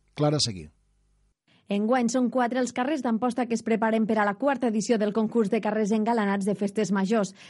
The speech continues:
Speaker 2: Seran el carrer Estel, el carrer Equador, el carrer Sant Isidre i el carrer Major els que romandran engalanats des del nou al divuit d'agost. Les temàtiques escollides d'aquesta edició són la Bella i la Bèstia al carrer Estel, el Parc Natural al carrer Equador, Coco al carrer Sant Isidre i la Selva Major al carrer Major.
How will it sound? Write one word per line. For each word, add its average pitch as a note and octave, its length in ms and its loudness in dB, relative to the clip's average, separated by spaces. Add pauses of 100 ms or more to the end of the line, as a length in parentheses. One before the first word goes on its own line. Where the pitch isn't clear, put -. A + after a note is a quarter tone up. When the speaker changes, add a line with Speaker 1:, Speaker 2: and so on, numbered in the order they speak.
Speaker 2:
Seran G3 320 0
el G3+ 140 0
carrer F#3 320 0
Estel, B3+ 340 2
el A3 100 2
carrer A#3+ 280 -2
Equador, B3+ 480 2 (100)
el F#3 160 0
carrer F#3 300 0
Sant E3+ 180 -2
Isidre C4 420 2
i A3 140 2
el G3 80 2
carrer A3+ 240 0
Major A#3 320 2
els A3+ 140 -4
que G3 100 0
romandran G3 480 2
engalanats G3 560 0
des F#3 220 0
del G3 180 2
nou C#4+ 220 2
al G3+ 100 2
divuit A#3+ 300 2
d'agost. - 420 -6 (220)
Les F#3+ 180 2
temàtiques A3 460 2
escollides A3 560 2
d'aquesta A#3+ 400 0
edició C4+ 320 -2
són A3 240 0
la G3+ 100 2
Bella A#3 220 2
i G#3 80 2
la G3 160 2
Bèstia A3 300 0
al G3 100 0
carrer F#3 240 -2
Estel, G3+ 380 0 (260)
el F3 160 2
Parc G3+ 180 2
Natural G3 480 2
al F#3+ 140 0
carrer F#3+ 300 -2
Equador, A3 420 2 (160)
Coco G#3+ 320 2
al G3 160 4
carrer A3 260 0
Sant G3 160 2
Isidre A3 560 2
i G3+ 140 2
la F#3+ 100 4
Selva D4 320 2
Major A3+ 440 4
al F3 180 -2
carrer A3+ 240 2
Major. E3 320 -4